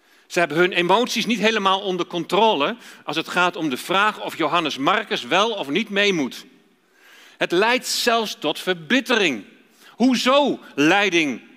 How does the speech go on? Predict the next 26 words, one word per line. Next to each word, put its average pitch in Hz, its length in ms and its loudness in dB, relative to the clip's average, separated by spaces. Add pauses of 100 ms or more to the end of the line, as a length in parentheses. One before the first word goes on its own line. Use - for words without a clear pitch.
van 165 200 -2
de 147 80 2
Heilige 147 440 -2
Geest? - 580 -4 (840)
Die 160 100 -4
verbittering 190 580 0
is 185 140 -6
in 226 60 -6
ieder 196 140 2
geval 160 260 0
niet 202 300 0
zijn 220 320 0
werk. 196 440 -2 (2000)
Paulus 202 380 -2
maakt 170 240 -4
een 160 80 -10
verstandelijke 202 720 -4
keuze. 180 520 -4 (460)
Johannes 139 300 -4
Marcus 160 420 -2
was 139 160 -8
de - 60 -18
vorige 180 360 -4
keer 147 180 -8
niet 131 120 -8
betrouwbaar. 185 680 -6